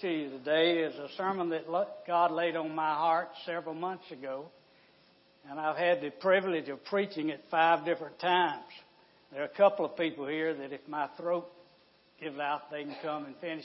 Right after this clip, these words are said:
it for me. But I believe it's a needed message. I believe it's a needed message, and God's laid that on my heart.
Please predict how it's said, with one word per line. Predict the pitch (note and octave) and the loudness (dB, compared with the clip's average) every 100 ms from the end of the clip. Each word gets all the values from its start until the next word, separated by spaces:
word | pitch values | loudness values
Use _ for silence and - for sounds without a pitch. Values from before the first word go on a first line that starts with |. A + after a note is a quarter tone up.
| - | -16
it | D3 _ _ _ _ | -20 _ _ _ _
for | F3 F3 D3+ | 2 4 4
me. | C3 - - - _ - - - - | -2 -14 -20 -20 _ -20 -20 -14 2
But | E3 | 8
I | E3+ | 8
believe | E3+ F#3 G#3 F#3+ | 8 6 6 4
it's | F3+ - | -4 -4
a | D#3 | -4
needed | D3+ F3+ G3+ G3 G3+ G3 - - | -2 0 2 2 0 -2 -10 -10
message. | D#3 D#3 - - - - _ _ _ _ _ _ _ _ _ _ _ - - C#3 | -2 -2 -2 -16 -20 -20 _ _ _ _ _ _ _ _ _ _ _ -20 -18 -14
I | C3 | -6
believe | D3 D#3 | -2 -2
it's | D#3 D#3+ | -4 -10
a | D#3 | -10
needed | C#3+ D#3+ D#3+ D#3 C#3+ | -6 -4 -4 -4 -4
message, | D3 C3 D3+ C#3+ | -4 -4 -10 -14
and | C#3+ C3 _ - - D#3 | -14 -16 _ -20 -14 0
God's | D#3+ D3+ C#3 | 4 4 2
laid | D3+ D3+ D3+ | -2 0 0
that | D3+ C#3+ | 0 0
on | D3 C#3+ | -2 -2
my | C#3+ C3+ | -2 -2
heart. | C#3 D#3 C#3 - | 2 2 2 -4